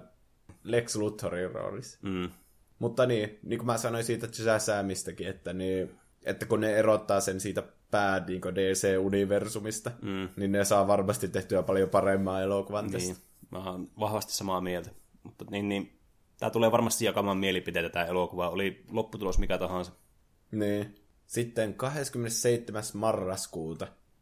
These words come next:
Speaker 1: löysin pelkästään tän päivämäärän ja en oikein mitään markkinointimateriaalia.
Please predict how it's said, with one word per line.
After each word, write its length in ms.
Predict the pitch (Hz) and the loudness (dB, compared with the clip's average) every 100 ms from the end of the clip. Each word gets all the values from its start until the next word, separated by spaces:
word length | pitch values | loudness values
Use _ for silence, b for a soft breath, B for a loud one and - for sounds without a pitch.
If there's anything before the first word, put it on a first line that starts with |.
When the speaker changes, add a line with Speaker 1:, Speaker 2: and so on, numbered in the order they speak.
| _ - | _ -2
Speaker 1:
löysin 480 | 101 113 104 - - _ | 0 2 -2 -6 -20 _
pelkästään 500 | 104 107 101 - 98 | 2 2 2 0 -2
tän 160 | 98 95 | 0 2
päivämäärän 680 | 98 95 92 90 87 87 90 | 4 4 2 -2 -4 -6 -6
ja 60 | |
en 100 | 95 | 0
oikein 240 | 95 92 92 | 0 0 -2
mitään 400 | 92 95 90 92 | -4 -4 -4 -4
markkinointimateriaalia. 1300 | 101 92 - 92 92 92 90 87 95 95 92 98 | -4 -4 -4 -4 -2 -4 -4 0 0 2 0 -2